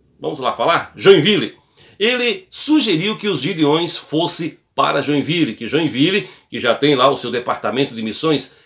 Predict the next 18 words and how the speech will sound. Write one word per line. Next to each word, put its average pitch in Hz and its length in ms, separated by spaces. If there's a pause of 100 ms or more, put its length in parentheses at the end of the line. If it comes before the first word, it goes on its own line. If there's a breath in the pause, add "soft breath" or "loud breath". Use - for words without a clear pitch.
(120)
era 240 260
Siloé, 151 600
eu 117 100
não 123 100
sei 147 160
se 110 140
ainda 95 220
é, 151 220 (380 soft breath)
até 135 300
rimou, 147 320
né? 120 180
Era 175 160
Siloé, 143 380
não 123 80
sei 151 160
se 143 120
ainda 117 220
é, 156 180